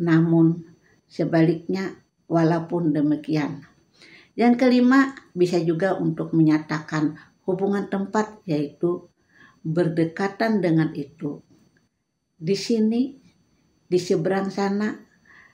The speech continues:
tak jauh dari sana, di bawah,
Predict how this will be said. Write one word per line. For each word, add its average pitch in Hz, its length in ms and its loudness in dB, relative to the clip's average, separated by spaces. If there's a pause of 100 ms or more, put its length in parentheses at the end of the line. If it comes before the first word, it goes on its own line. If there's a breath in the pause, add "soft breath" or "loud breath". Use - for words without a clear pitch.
(160)
tak 175 240 -2
jauh 190 240 2
dari 180 320 0
sana, 202 480 -4 (680 soft breath)
di 175 240 4
bawah, 180 460 0